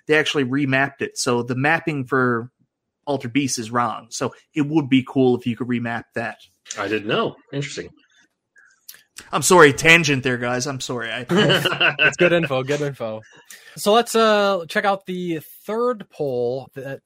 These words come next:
Speaker 3: the Cartridge Club N A did on Twitter. This one was, well, less of a poll, more of a respond, and it was, "If you are a Ninja Turtle, one, what weapon would you use? Two, what color would your bandana be?" And, uh,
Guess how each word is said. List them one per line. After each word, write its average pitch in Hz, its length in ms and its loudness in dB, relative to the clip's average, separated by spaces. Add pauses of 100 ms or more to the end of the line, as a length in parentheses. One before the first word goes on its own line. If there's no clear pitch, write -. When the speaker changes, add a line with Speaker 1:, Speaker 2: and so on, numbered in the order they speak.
Speaker 3:
the 139 80 -20
Cartridge 139 420 -4
Club 127 360 -2
N 135 140 -4
A 131 180 -2
did 123 200 -2 (140)
on 117 180 -6
Twitter. 226 460 4 (440)
This 208 220 2
one 208 280 4
was, 185 340 4
well, 180 300 0 (300)
less 190 220 2
of 165 80 0
a 151 80 4
poll, 165 360 4
more 151 240 4
of 139 120 4
a 123 520 -2 (600)
respond, 151 680 2
and 139 100 -2
it 143 100 -6
was, 135 320 -4 (220)
"If 180 160 -4
you 202 120 4
are 175 100 6
a 165 40 2
Ninja 185 340 0
Turtle, 175 500 -2 (160)
one, 165 380 2
what 143 180 0
weapon 139 300 -4
would 117 120 -10
you 110 80 -12
use? 139 520 -6 (220)
Two, 185 420 -2
what 151 240 -2
color 156 300 2
would 143 180 -6
your 135 120 -2
bandana 117 540 -4
be?" 101 360 -10 (300)
And, 131 260 0
uh, - 100 -12